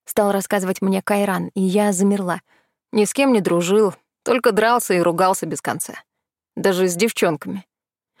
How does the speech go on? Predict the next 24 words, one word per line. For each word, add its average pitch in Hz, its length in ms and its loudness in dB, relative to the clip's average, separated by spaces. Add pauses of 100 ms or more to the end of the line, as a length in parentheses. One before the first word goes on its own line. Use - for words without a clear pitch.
(180)
Он 240 180 2
стыдливо 233 480 2
прикрыл 202 420 0
лицо 190 420 0
ладонью 170 640 -2
на 160 340 -8
пару 165 220 0
секунд. - 480 -10 (500)
В - 80 -20
конце 277 320 -2
концов, 262 480 0
я 208 120 2
оказался 220 520 0
в 175 60 -10
самом 240 480 2
незавидном 208 640 2
положении. 170 720 -2 (560)
Все - 300 0
дети 240 240 2
в 196 140 -2
городе 226 420 2
желали 196 380 0
меня 190 300 2
избить. 175 400 -6